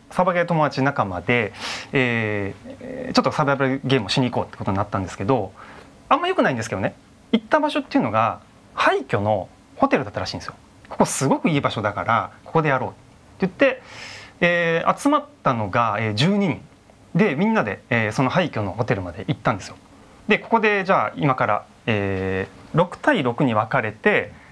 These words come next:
えー、サバイバルゲームをしよう」と。で、最初に六人がその廃墟に入って、えー、十分後に、えー、次の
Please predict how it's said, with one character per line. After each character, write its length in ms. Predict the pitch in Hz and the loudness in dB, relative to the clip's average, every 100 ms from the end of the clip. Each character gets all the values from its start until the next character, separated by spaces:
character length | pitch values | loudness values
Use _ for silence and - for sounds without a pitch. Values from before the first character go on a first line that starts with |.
| - - | -12 -2
え 220 | 127 117 | 0 0
ー、 40 | |
サ 120 | 117 | 0
バ 100 | 127 | 0
イ 40 | 120 | 2
バ 80 | 117 | 0
ル 80 | 110 | 0
ゲ 100 | 143 | 0
ー 20 | |
ム 100 | 214 | 0
を 40 | |
し 140 | - 110 | 0 -2
よ 80 | |
う」 40 | 92 | -2
と。 120 | - - | -8 0
で、 160 | 170 - - - - - | 0 0 -16 -20 -20 -12
最 300 | - 294 320 | 0 0 2
初 160 | 320 | 0
に 240 | 302 254 - | 2 0 0
六 280 | 156 175 349 | 0 0 0
人 200 | 214 117 | 0 0
が 160 | 92 - - - | -4 -8 -20 -2
そ 120 | 143 | 0
の 60 | 131 | 2
廃 180 | 160 | 0
墟 100 | 127 | 0
に 80 | 107 | -4
入 160 | 101 101 | -2 -4
っ 20 | |
て、 440 | - - 156 107 - - - | -6 -2 0 0 -6 -18 -2
え 160 | 131 | 0
ー、 40 | 120 | 2
十 140 | 165 | 0
分 420 | 233 - - 330 | -2 -6 -2 2
後 80 | 320 | 2
に、 200 | 156 107 - - | 0 -2 -10 0
え 240 | 135 123 | 0 2
ー、 40 | 117 | 0
次 240 | 165 185 | 0 2
の 140 | 107 | 0